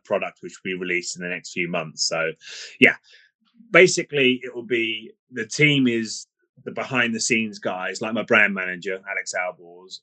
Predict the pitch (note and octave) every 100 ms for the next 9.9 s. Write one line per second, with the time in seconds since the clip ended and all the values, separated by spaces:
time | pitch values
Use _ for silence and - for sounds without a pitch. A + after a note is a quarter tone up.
0 | - F#2 F2 E2+ F#2 G2+ G#2 - - G2
1 | F#2 F#2 F2 G2+ F#2 F#2+ F2+ F#2+ - G2
2 | F2+ F2+ F#2+ - F#2+ F2+ - F#2+ F2 -
3 | G2 F2+ F2+ F2 F2+ _ - - - F#2
4 | F2 F2 F#2 G2 F2 E2+ A#2+ A2+ G2+ G2
5 | G2 F#2 F#2+ F2+ G2 G2 F#2+ F2+ F2 F#2
6 | F#2 - F#2 F2+ - _ _ _ _ _
7 | - - A2 A2 - F2+ F#2 - F#2 F2
8 | E2 A#2 - G2+ G2+ - F#2+ G2+ A2 -
9 | G#2 G#2 G#2+ F#2+ - G2+ F2+ F#2